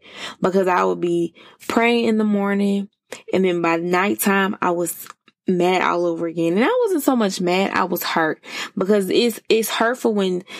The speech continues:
people try to do things to you that you would never do to somebody else. But we have to remember that none of us are raised the same in most cases. And two, not everybody has the same heart as you.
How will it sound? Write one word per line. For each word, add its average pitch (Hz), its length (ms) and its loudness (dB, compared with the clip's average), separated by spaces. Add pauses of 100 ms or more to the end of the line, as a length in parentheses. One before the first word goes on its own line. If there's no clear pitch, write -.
(240)
people 262 320 2
try 196 260 2
to 170 60 -10
do 196 140 2
things 190 440 0
to 220 100 2
you 208 400 0 (280)
that 190 220 0
you 220 120 2
would 196 120 2
never 180 300 0
do 170 160 2
to 165 120 -2
somebody 165 500 0
else. - 480 -6 (1160)
But 190 120 2
we 226 100 2
have 247 180 2
to 214 60 2
remember 190 400 2
that 165 360 0
none 190 240 2
of 247 140 0
us 226 180 -2
are 196 120 2
raised 170 360 -2
the 175 60 -2
same 170 520 -2 (800)
in 170 160 2
most 165 240 -2
cases. 170 580 -2 (880)
And 196 200 2
two, 254 340 2
not 196 220 2
everybody 202 500 2
has 185 160 0
the 170 100 0
same 170 220 0
heart 165 220 -2
as 151 120 -6
you. 175 380 -8